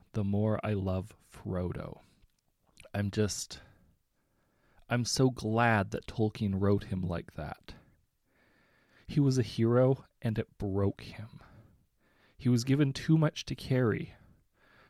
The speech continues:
The circumstances were dire. Everyone was doing the best they could. And Frodo tried so hard for such a good cause.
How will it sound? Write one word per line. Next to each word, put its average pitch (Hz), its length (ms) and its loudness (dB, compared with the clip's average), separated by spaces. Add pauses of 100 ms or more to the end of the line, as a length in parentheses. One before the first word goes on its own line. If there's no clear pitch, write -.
The 117 100 -2
circumstances 117 920 -2
were 101 140 0
dire. 90 560 -6 (640)
Everyone 120 560 4
was 107 160 0
doing 107 300 2
the 101 100 0
best 104 280 -2
they 92 120 -4
could. - 420 -2 (1160)
And 104 180 0
Frodo 107 340 4
tried 92 400 -2
so 95 320 0
hard 90 480 -2 (440)
for 110 120 -2
such - 380 -2
a 107 40 2
good - 260 -2
cause. 92 760 -4